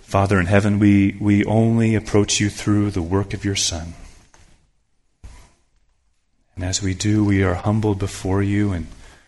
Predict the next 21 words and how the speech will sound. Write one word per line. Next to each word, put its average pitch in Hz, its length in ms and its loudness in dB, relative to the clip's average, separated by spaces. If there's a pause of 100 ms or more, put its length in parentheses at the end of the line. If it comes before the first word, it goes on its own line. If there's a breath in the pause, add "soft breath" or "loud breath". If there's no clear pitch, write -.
(600 soft breath)
we 101 180 6
ask 92 360 4
that 101 80 2
you 101 140 0
continue 110 500 2
to 107 180 -2
work 104 340 0
in 120 60 0
our 117 140 0
souls. 82 560 -4
Father, 101 360 -2
may 110 220 2
we 107 360 0 (360 loud breath)
may 113 140 8
we 110 160 8
learn 120 300 6
from 120 160 2
these 107 180 4
lessons 117 360 4
from 113 220 2
Jonah. 92 400 0